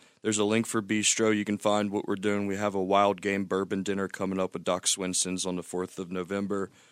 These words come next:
We do happy hour from three to six every day, all day Sunday, fifty percent off wine on Mondays and Tuesdays. Live music from five to eight on Thursday and Friday, and I did not practice that.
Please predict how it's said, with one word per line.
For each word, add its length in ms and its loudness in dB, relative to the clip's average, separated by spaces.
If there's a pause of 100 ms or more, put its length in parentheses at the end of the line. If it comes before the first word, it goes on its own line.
(280)
We 80 -2
do 140 0
happy 380 4
hour 180 6
from 160 -8
three 160 -2
to 80 0
six 320 0
every 200 0
day, 260 2
all 260 2
day 180 0
Sunday, 540 0
fifty 320 -8
percent 460 -2
off 260 0
wine 320 2
on 160 -2
Mondays 400 -2
and 160 -6
Tuesdays. 720 -4 (400)
Live 240 4
music 320 -2
from 140 -10
five 240 0
to 100 -4
eight 280 -2
on 180 -6
Thursday 420 -4
and 120 -6
Friday, 340 -2
and 180 -4
I 100 -4
did 180 -6
not 260 -4
practice 520 -6
that. 200 -12